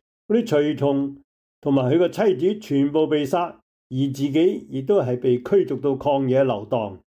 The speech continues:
身邊只有一個平時扮小丑嘅伶人陪伴。一下子從最高嘅權位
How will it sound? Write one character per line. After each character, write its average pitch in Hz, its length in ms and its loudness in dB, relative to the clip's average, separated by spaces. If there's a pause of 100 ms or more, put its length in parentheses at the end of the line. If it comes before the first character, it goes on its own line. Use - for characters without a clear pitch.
(260)
身 180 200 0
邊 175 200 0
只 131 100 -8
有 160 160 2
一 170 60 -2
個 165 80 0
平 113 260 -6
時 107 260 -6
扮 117 320 -4
小 127 320 -2
丑 131 280 0
嘅 143 80 0
伶 110 260 -2
人 92 240 -8
陪 104 240 -6
伴。 104 260 -4 (800)
一 165 60 0
下 131 300 0
子 131 420 -4
從 110 260 -6
最 143 300 2
高 190 220 2
嘅 139 280 -4
權 117 220 -4
位 120 300 -2